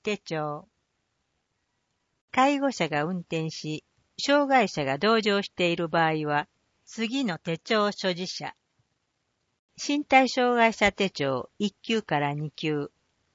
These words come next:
療育手帳、精神障害者保健福祉手帳。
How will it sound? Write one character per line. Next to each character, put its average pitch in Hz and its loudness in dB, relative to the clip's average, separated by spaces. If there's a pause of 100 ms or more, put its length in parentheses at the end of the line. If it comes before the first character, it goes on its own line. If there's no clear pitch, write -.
療 262 4
育 247 -4
手 214 2
帳、 139 -4 (480)
精 277 2
神 269 0
障 240 2
害 190 4
者 151 -4
保 180 -2
健 233 0
福 214 -4
祉 - -6
手 190 0
帳。 139 -4